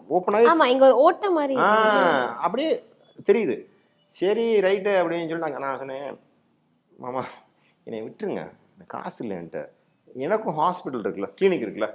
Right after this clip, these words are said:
Speaker 1: நான் அங்க எனக்கு ஸ்டாஃப் இருக்காங்க, அவங்க இதை பண்ணிக்குவாங்க. என்னை இங்கிருந்து மட்டும் என்னை விட்டுருங்க" அப்படின்னு சொல்லிட்டு எஸ்கேப் ஆயிட்டேன் அங்கிருந்து. So, ஏதோ ஆயிருச்சு,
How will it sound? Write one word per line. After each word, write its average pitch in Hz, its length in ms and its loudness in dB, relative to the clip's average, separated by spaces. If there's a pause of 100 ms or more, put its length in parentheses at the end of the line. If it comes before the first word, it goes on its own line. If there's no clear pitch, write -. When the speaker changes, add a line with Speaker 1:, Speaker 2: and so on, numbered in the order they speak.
(100)
Speaker 1:
நான் 143 280 2
அங்க 170 140 -2
எனக்கு 170 240 -4
ஸ்டாஃப் 175 300 -4
இருக்காங்க, 139 260 -4
அவங்க 185 260 -2
இதை 147 160 -4
பண்ணிக்குவாங்க. 143 440 -6 (300)
என்னை 127 300 -6
இங்கிருந்து 190 360 -2
மட்டும் 247 180 0
என்னை 139 160 -4
விட்டுருங்க" 110 440 -2 (840)
அப்படின்னு 127 280 -2
சொல்லிட்டு 120 340 -4
எஸ்கேப் 127 140 -2
ஆயிட்டேன் 92 200 -4
அங்கிருந்து. 87 380 -10 (140)
So, 180 200 -2
ஏதோ 156 80 2
ஆயிருச்சு, 131 680 -2